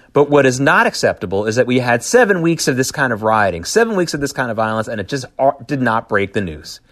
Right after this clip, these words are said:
It did not break into the major news networks. And that is why both the mayor of Portland and the governor of Oregon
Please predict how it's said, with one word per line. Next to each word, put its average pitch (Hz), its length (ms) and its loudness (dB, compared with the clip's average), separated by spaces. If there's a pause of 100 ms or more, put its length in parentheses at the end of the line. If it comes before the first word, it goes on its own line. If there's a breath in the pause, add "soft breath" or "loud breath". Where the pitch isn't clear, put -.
(340 soft breath)
It 117 100 -10
did 117 140 -4
not 139 260 -2
break 135 300 4
into 104 520 -4 (180 soft breath)
the 123 100 0
major 113 420 0
news 101 500 -2 (220 soft breath)
networks. 127 340 0
And 107 120 -4
that 117 160 2
is 196 100 0
why 117 480 2 (380 soft breath)
both 123 320 4
the 101 100 -2
mayor 123 360 4
of 160 100 0
Portland 156 380 4
and 117 140 0
the 117 40 0
governor 120 400 4
of 113 100 2
Oregon 123 520 2